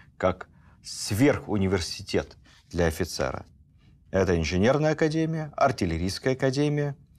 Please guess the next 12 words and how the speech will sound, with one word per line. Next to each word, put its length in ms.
военно-медицинская 1300
академия 540
и 120
военно-юридическая 960
академия. 500
В 60
военно-медицинской 800
академии 480
впервые 640
в 160
мире 540
был 520